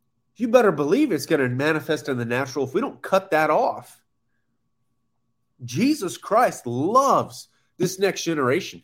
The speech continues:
He loves all generations. But as you grow and progress, you are expected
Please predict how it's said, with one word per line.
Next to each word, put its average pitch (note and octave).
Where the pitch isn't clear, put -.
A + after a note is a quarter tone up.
He B3
loves G3
all G#3
generations. G2+
But F#3+
as A3+
you A3+
grow F#3
and F#3+
progress, E3
you D3+
are C#3+
expected -